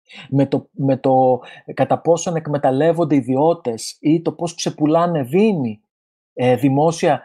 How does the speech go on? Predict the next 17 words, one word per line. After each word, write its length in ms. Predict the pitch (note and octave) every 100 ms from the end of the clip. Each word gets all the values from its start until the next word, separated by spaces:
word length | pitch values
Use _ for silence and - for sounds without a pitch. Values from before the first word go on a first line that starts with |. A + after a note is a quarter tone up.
| _ _
δημόσιο 520 | B2+ C3+ D3 E3 F3+
χώρο, 600 | - D3+ C3+ B2 B2 C#3 _ _ _ _ _ _ _ _
κατά, 320 | D3+ D3 D#3+
τι 140 | E3 E3+
έχει 220 | E3 D3+
μείνει 360 | D3 E3 D3+
και 140 | B2+ D3
αν 100 | D3
έχει 220 | C#3+ D#3
μείνει 300 | D3+ G3 E3+
τίποτα 300 | D3 C3 B2+
δημόσιο 400 | A#2 B2+ B2+ A#2+
πια 440 | - - A#2 C#3 _ _ _ _ _ _ _ _ _ _
στην 240 | B2+ C#3+
Ελλάδα, 480 | B2+ A#2 A2+ A2+ D#3+ - -
γίνεται 560 | - F3 A3 F#3+ E3+ E3+
ένα, 280 | F3+ D#3+